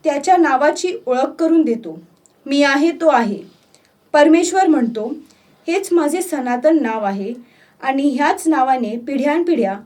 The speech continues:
माझे स्मरण होईल." परमेश्वराने आपले सनातन नाव प्रकट केले आहे आणि आपण परमेश्वराच्या पवित्र नावावर विश्वास ठेवला पाहिजे.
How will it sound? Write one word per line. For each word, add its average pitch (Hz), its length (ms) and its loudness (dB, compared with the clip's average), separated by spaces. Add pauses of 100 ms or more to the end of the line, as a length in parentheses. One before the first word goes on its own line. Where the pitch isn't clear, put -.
(380)
माझे 269 340 0
स्मरण 254 500 -2
होईल." 185 280 -12 (680)
परमेश्वराने 262 1000 0 (220)
आपले 277 280 -4
सनातन 302 560 0
नाव 254 200 0
प्रकट 262 420 0 (100)
केले 196 300 -6 (580)
आहे 196 280 -4 (560)
आणि 247 360 -4
आपण 269 400 0
परमेश्वराच्या 302 1000 -2 (220)
पवित्र 285 420 -2
नावावर 233 460 0
विश्वास 269 560 -4
ठेवला 214 340 -4
पाहिजे. 196 400 -8